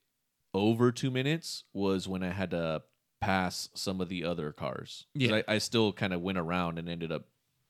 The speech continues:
Speaker 1: back to the tail end and having to pass a couple of the cars.
Speaker 2: Yeah.
Speaker 1: But even with those, I think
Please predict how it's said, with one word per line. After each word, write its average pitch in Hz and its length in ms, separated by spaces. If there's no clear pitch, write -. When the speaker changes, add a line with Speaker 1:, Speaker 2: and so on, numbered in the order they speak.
Speaker 1:
back 92 380
to 95 100
the 87 100
tail 85 380
end 85 120
and 80 80
having 82 240
to 78 80
pass 80 320
a - 40
couple 65 300
of 60 80
the - 60
cars. - 320
Speaker 2:
Yeah. 117 220
Speaker 1:
But 92 340
even 123 280
with 113 200
those, 123 600
I 80 180
think 117 280